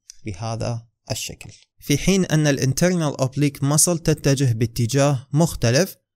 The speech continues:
فستكون بهذا الاتجاه أي supramedially. فلدينا هذا هو السوبريور وهذا هو عبارة عن الميديال، لذا فاتجاه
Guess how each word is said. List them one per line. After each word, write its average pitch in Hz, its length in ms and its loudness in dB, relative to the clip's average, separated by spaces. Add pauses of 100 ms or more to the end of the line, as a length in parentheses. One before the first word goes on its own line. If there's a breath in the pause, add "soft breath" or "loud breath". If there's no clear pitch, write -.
فستكون 139 840 2
بهذا 127 800 0 (140)
الاتجاه 98 680 -2 (500)
أي 175 380 2 (300)
supramedially. 160 1300 -2 (360)
فلدينا 135 840 2
هذا 120 140 2
هو 117 200 2
السوبريور 123 800 2 (200)
وهذا 120 920 2
هو 113 200 0
عبارة 110 460 0
عن 101 420 -2
الميديال، 127 640 0 (360 soft breath)
لذا 127 240 4
فاتجاه 135 800 0